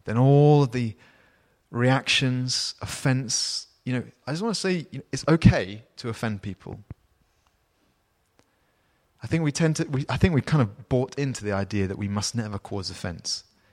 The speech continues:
I just don't think that's true. Jesus caused offense all the time. Whether very deliberately, by calling people broods of vipers and,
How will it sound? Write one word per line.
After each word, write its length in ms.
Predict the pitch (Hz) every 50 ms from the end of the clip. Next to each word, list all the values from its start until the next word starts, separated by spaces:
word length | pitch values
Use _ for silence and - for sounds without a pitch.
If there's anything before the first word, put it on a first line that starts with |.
| _ _ _ _ _ - -
I 60 | -
just 320 | 120 107 - 160 156 - -
don't 200 | 147 139 131 123
think 160 | - 127 117
that's 200 | 113 107 107 -
true. 380 | - - - 151 131 110 92 - _ _ _ _ _ _
Jesus 580 | - - 127 127 131 127 156 160 156 - - - - _ _ _ _ _ _ -
caused 280 | - 107 107 101 -
offense 640 | 90 - - - 90 87 90 - - - - - - - _ _ _ _ _ -
all 180 | 107 104 98 98
the 100 | 98 98
time. 420 | - - 95 82 78 90 95 101 - - _ _ _ _ _ _ _ _ _ _ _ _ _ _ _ _ _ _
Whether 300 | - 107 120 110 117 113
very 340 | 101 110 123 123 131 143 147
deliberately, 760 | 139 - 147 139 147 139 131 147 117 123 147 165 170 165 - _ _ -
by 120 | - 104
calling 440 | - - - 131 117 120 117 113 110
people 560 | 107 - 120 113 - - 123 110 104 92 87 _ _ _ _ _ _ _ _ _ _ _ _ _ _ _ -
broods 340 | 110 117 123 131 135 127 123
of 120 | 123 101
vipers 760 | - - 117 117 131 131 127 - 147 139 135 131 127 120 - -
and, 220 | 95 90 87 82